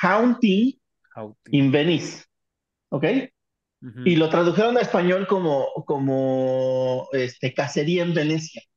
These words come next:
Speaker 1: O sea, lo,
Speaker 2: Ah,
Speaker 1: como
Speaker 2: sí.
Speaker 1: Hunting y no como Haunting.
Speaker 2: Ajá.
Speaker 1: Y la película, evidentemente tú ves la película, tiene que ver con Haunting,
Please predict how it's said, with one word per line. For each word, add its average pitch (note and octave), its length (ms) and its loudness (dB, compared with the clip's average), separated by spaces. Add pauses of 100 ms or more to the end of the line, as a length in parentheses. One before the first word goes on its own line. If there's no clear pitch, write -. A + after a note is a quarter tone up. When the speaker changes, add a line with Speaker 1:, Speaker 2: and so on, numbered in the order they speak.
(280)
Speaker 1:
O C#3 80 -4
sea, C#3+ 340 -4
lo, D#3 140 2
Speaker 2:
Ah, A#2+ 40 -4
Speaker 1:
como D3 120 4
Speaker 2:
sí. D3 220 0
Speaker 1:
Hunting G#3+ 800 0 (200)
y D3+ 100 0
no D#3+ 160 0
como D#3+ 300 0
Haunting. F3 840 -2 (640)
Speaker 2:
Ajá. A#2+ 460 -10 (1160)
Speaker 1:
Y E3 140 0
la D3 180 -2
película, E3+ 480 0 (340)
evidentemente F3 640 -2
tú F3+ 160 -4
ves F#3+ 100 -4
la F#3 140 -6
película, E3 480 -2
tiene E3 220 -4
que D#3+ 80 -2
ver D#3 160 -4
con D3+ 240 -4
Haunting, G3 800 -6